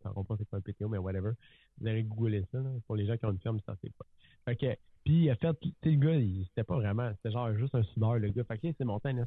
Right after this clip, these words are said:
gros écosystème, des ingénieurs mécaniques, le kit. Puis il a, il a breveté son produit, puis il s'est vendu à l'international, puis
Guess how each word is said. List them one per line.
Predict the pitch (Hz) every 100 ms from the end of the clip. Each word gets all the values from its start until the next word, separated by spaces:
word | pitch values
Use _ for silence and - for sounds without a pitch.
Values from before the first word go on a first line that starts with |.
| - -
gros | 135
écosystème, | 127 123 - - 117 110
des | 104
ingénieurs | 113 107 110 117
mécaniques, | 110 110 104 110 -
le | 92
kit. | 135 - - - - - -
Puis | 139
il | 147
a, | 147 - -
il |
a | 110
breveté | 101 151 160 190
son | 165 143
produit, | 90 123 107 123 143 143
puis | 110 104 104 -
il | -
s'est | 113
vendu | 107 113
à | 135
l'international, | 123 110 113 110 104 110 123 120
puis | 107 95 92